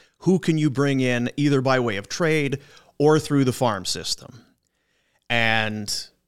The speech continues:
Jacob Pelche has been a name.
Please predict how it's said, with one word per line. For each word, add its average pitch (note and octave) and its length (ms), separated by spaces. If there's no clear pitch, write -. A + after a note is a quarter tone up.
Jacob A#2 340
Pelche E3+ 480
has C#3+ 120
been D3+ 160
a D3+ 40
name. C#3+ 680